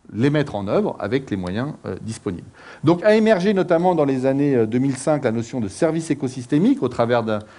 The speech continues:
d'une grande, euh, analyse menée à l'échelle internationale qui, par le, ce qu'on a appelé le Millennium Ecosystem Assessment, qui a eu vocation à montrer comment la biodiversité et les fonctions,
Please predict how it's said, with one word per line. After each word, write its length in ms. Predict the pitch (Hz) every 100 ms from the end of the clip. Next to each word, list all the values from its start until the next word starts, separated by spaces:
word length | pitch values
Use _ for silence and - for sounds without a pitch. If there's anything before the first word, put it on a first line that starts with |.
| - - -
d'une 120 | 104
grande, 380 | 104 131 143 120
euh, 200 | 107 101 - - -
analyse 540 | 120 123 123 147 139
menée 260 | 113 107 117
à 60 | 117
l'échelle 240 | 110 113
internationale 800 | 107 110 110 - 110 123 127 120
qui, 100 | 98
par 340 | 95 98 98
le, 100 | 98
ce 80 | 92
qu'on 100 | 107
a 60 | 104
appelé 160 | 110
le 100 | 107
Millennium 380 | 101 123 123 127
Ecosystem 480 | 117 107 113 127 117
Assessment, 460 | 104 110 147 202 277 - _ _ _ _ _ _ - -
qui 100 | 185
a 60 |
eu 100 | 180
vocation 640 | 175 180 175 - 214 277 269 - - -
à 340 | 175 185 185 - _ _
montrer 500 | 147 175 180 220 277
comment 280 | - 190 175
la 100 | 180
biodiversité 880 | 180 196 180 175 175 156 254 311 175
et 20 |
les 120 | 151
fonctions, 680 | 160 - 214 - - 220